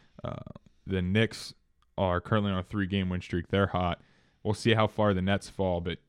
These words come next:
I mean, they're still five games back from the Nets,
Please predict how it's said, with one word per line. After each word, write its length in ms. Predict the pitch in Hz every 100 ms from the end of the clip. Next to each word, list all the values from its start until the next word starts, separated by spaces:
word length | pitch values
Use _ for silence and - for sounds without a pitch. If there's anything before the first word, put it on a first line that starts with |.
| _
I 60 | -
mean, 280 | 80 92 - _ _ -
they're 140 | 101
still 500 | 104 - 104 90 90 _ _ _ -
five 280 | 104 104 98
games 260 | 98 92 85
back 280 | 92 90 -
from 160 | 90
the 80 | 87
Nets, 360 | 92 90 -